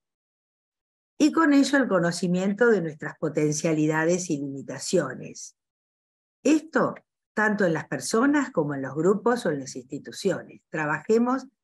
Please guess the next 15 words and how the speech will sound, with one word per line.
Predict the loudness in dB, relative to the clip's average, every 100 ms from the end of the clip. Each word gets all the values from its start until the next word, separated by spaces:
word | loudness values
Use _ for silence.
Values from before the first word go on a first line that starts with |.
| _ _ _ -2
en | -2 0
el | 0
ámbito | 2 0 0 -2 -2 -4
que | -6
trabajemos. | -8 -12 -8 -2 -2 -4 -14 -20 _ _ _ _ _ _ _ -4
Nosotros | 0 2 4 4
nos | 4 4
hemos | 4 2 0
constituido | 0 -2 -2 -8 -2 2 2 2 -2 -8 -8 -6
en | -4 2
un | 2
equipo | 2 0 -2 -2 -4 -6 -6 -8 _ _ _
dentro | 0 2 4 2 0
de | 0
Abdeva. | -2 -4 -4 -4 -4 -6 -8